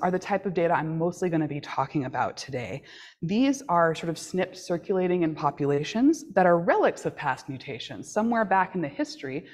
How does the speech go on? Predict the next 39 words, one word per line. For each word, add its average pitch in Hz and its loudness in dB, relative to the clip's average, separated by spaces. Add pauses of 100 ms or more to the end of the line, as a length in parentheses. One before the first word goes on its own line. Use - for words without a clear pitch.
(260)
this 165 -6
population, 160 -2
a - -2
mutation 156 -2
occurred, 220 -2 (320)
and 175 0
now 180 6
it's - -2
at 170 -2
some 156 0
intermediate 147 0
frequency, 143 -6 (280)
uh, 135 2
in 156 -2
the 147 -4 (320)
individuals 147 -2
alive 139 0
today, 190 4
but 165 2
it - -2
started 220 4 (260)
as 170 0
a 170 2
mutation. 151 -2 (920)
Um, 220 8
these 262 6
are - 8
highly 247 6
abundant, 202 4
so - -8
they 202 6
can 240 0
actually 311 0
give 233 -4
us 285 0
resolution 175 0
on 147 0
that 151 0
ninety-six 160 -2